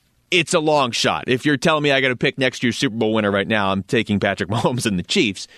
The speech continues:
But we at least saw that yesterday. We did see a, a,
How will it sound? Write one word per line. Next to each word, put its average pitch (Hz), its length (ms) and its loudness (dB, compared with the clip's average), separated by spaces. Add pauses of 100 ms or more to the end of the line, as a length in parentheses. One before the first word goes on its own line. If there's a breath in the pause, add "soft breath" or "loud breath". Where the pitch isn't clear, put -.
(180 loud breath)
But 175 120 2
we 175 120 2
at 165 40 0
least 202 260 0
saw 180 160 4
that 123 260 0 (400)
yesterday. 117 400 0
We 117 120 2
did 156 200 -2
see 160 240 0
a, 127 200 -2 (100)
a, 131 120 0